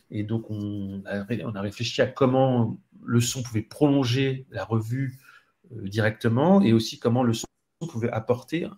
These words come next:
euh, des éléments complémentaires, supplémentaires. Et, euh, et c'est comme ça qu'on a mis en place plusieurs formats sur un, un seul et même flux de podcast qu'on anime tous les, avec un nouvel élément toutes les semaines, tous les quinze jours à peu près. Voilà, une sorte de compagnonnage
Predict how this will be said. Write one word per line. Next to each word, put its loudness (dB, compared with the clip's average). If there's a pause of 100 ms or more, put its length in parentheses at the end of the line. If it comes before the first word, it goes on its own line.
(100)
euh, -6 (400)
des 0
éléments 0
complémentaires, -8
supplémentaires. -12 (560)
Et, 4
euh, 2 (160)
et -10
c'est -12
comme -4
ça 2
qu'on -2
a 4
mis 2
en 4
place -2
plusieurs -4
formats 2
sur -2
un, 0 (200)
un -2
seul 0
et 2
même 2
flux -8
de -14
podcast -6 (760)
qu'on -6
anime -2
tous -18 (360)
les, -6
avec -10
un -4
nouvel 2
élément 0
toutes -12
les -4
semaines, -6
tous -8
les -4
quinze 0
jours 2
à 2
peu -2
près. -4
Voilà, 2
une 0
sorte 0
de 2
compagnonnage 4